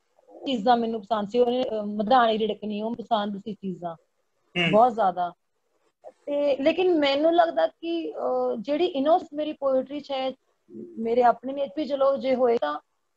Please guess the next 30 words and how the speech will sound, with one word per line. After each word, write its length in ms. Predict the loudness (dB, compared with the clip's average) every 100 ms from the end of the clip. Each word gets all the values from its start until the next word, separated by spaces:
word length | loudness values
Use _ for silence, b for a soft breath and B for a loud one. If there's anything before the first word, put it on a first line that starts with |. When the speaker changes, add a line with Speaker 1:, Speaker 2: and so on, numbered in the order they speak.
| _
Speaker 1:
ਜ਼ਿਆਦਾ 500 | 2 6 6 6 4
ਮੈਂ 340 | 4 4 4 2
ਜਿਹੜਾ 240 | 2 0
ਬਚਪਨ, 280 | 2 0 0
ਮਤਲਬ, 360 | -6 -2 -2 0
ਇੰਜੋਏ 480 | -2 4 4 4
ਕੀਤਾ, 280 | 0 -4 -2
ਮੈਂ 100 | -2
ਆਪਣੇ 180 | -2 -6
ਭਤੀਜੇ 220 | 0 2
ਦਾ 120 | 4
ਬਚਪਨ 340 | 2 -2 -6 -6
ਇੰਜੋਏ 360 | -4 0 0
ਕੀਤਾ 320 | -2 -10 _ -8
ਆ। 220 | -6 -10 _ _ _ -4
Speaker 2:
ਹੂੰ। 160 | -2
Speaker 1:
ਤੇ 100 | 2
ਮੇਰੀ 180 | 4 4
ਕਵਿਤਾ 520 | 4 4 4 4 4
ਦੇ 100 | 4
ਵਿੱਚ 220 | 0 -4 -4
ਜੇ 120 | 2
ਬੱਚਾ 420 | 2 2 0 0
ਬਾਰ-ਬਾਰ 800 | 4 4 6 4 2 2 4 2
ਨਜ਼ਰ 340 | 0 2 6
ਆਉਂਦਾ 540 | 6 4 6 6 8 6
ਆ, 180 | 2 2
ਨਜ਼ਰ 200 | 2 2
ਆਉਂਦਾ 440 | 0 -2 0
ਆ, 60 | 0